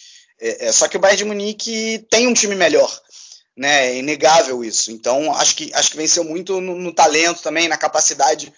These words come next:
Por exemplo, no primeiro gol do Thomas Müller, de saber pressionar o Hummels na hora certa. Tem um Lewandowski ali que faz muita diferença. É, é, tudo bem que, pelo outro lado, o Haaland também faz, né? Mas acaba que o, o, o time do Bayern de Munique é um time mais pronto,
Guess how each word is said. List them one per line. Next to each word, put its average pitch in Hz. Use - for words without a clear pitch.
Por 180
exemplo, 156
no 160
primeiro 156
gol 151
do 147
Thomas 151
Müller, 151
de -
saber 156
pressionar 151
o 156
Hummels 151
na 147
hora 160
certa. 160
Tem 185
um 190
Lewandowski 170
ali 151
que 147
faz 165
muita 175
diferença. 147
É, 117
é, 113
tudo 151
bem 156
que, 151
pelo 131
outro 135
lado, 127
o -
Haaland 127
também 127
faz, 127
né? 127
Mas 123
acaba 139
que 165
o, 156
o, 147
o 147
time 202
do 151
Bayern 147
de 147
Munique 147
é 165
um 160
time 156
mais 143
pronto, 160